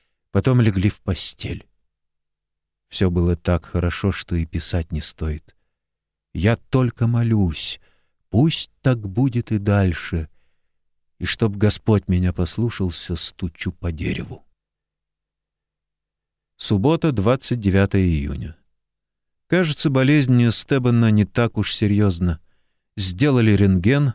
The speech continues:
анализы, и оказалось, что врач зря нагнал страху.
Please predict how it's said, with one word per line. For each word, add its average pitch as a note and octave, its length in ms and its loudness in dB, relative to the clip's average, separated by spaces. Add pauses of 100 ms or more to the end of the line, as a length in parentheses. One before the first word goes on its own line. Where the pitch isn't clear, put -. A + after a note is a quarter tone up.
анализы, A2+ 640 0 (440)
и A2 60 2
оказалось, E3+ 800 0
что - 260 0
врач D#3+ 380 0
зря G#2+ 360 2
нагнал A2+ 440 0
страху. - 640 -2